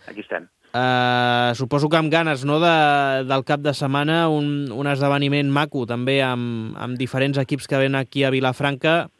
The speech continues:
Speaker 2: juntament amb vosaltres, que sou els anfitrions, per disputar aquest torneig.
Speaker 1: Doncs la veritat és que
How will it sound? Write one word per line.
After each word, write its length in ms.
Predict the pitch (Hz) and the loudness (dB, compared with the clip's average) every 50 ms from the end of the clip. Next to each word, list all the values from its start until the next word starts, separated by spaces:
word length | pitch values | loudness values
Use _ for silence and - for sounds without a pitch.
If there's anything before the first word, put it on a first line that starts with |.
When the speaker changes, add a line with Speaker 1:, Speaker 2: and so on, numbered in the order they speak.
| _ - | _ -12
Speaker 2:
juntament 360 | - 110 107 - 117 120 120 120 | -10 -8 -6 -4 -2 -2 0 0
amb 140 | 117 110 | 0 0
vosaltres, 400 | 120 113 123 123 120 110 127 120 | 0 0 0 0 0 0 -4 -4
que 100 | - 131 | -4 -4
sou 200 | 117 127 123 120 | -4 -2 0 0
els 100 | 120 113 | 0 0
anfitrions, 580 | 127 120 110 - 123 110 - 123 120 127 135 - | 0 -2 -2 -4 -6 -4 -2 0 0 0 -2 -2
per 440 | - 151 135 127 120 113 107 110 101 | -2 0 0 2 2 0 -2 -4 -6
disputar 360 | 113 107 - - 127 110 123 | -8 -8 -8 -6 -4 -2 -2
aquest 200 | 117 127 113 - | -2 -2 -4 -4
torneig. 480 | - 120 117 131 147 131 107 - - - - _ _ _ _ - _ _ _ - - - - - - - - | -4 -4 -4 -2 -4 -4 -4 -8 -14 -18 -18 _ _ _ _ -20 _ _ _ -20 -18 -16 -14 -14 -6 0 2
Speaker 1:
Doncs 160 | 135 139 117 | 2 4 4
la 160 | 117 123 123 120 | 4 4 4 4
veritat 320 | 120 113 131 123 120 147 | 2 4 4 4 4 4
és 80 | - - | 2 2
que 80 | 135 | 0